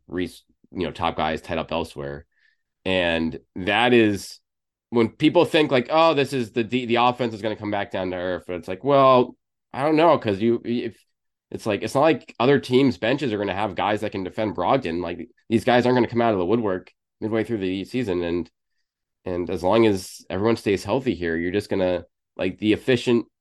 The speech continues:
shots that guys like him create, um, you know, whenever Jaylen or Jason are, you know, getting a, a breather, like, those, those aren't really going away. And I guess I, it, it's easy to kinda lose him through the cracks, but, like,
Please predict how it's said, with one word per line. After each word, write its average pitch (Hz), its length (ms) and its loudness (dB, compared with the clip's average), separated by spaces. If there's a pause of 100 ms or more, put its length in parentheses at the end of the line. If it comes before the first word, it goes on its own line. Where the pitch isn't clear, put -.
(220)
shots - 580 -4 (420)
that 101 140 -6
guys 101 240 0
like 107 160 -4
him 107 80 -2
create, 104 440 0 (760)
um, 85 500 -6 (240)
you 90 80 -6
know, 80 140 -4
whenever 92 420 0
Jaylen 90 380 0
or 87 100 0
Jason 87 400 -4
are, 82 320 -6 (360)
you - 60 -8
know, 78 80 -6
getting 92 300 0
a, 82 220 -6
a - 20 -12
breather, 92 360 0
like, 78 200 -6
those, 95 260 -4
those 95 220 -4
aren't 113 160 0
really 117 140 2
going 98 220 0
away. 90 380 -4 (140)
And 90 180 -6
I 80 160 -2
guess 110 220 0
I, 101 240 0 (520)
it, - 180 -10 (280)
it's - 260 -2
easy 127 260 6
to 120 140 2 (540)
kinda 110 160 0
lose 104 340 2
him 117 120 0
through 113 140 -4
the 90 80 -6
cracks, 101 380 -6
but, - 200 -8
like, 78 340 -6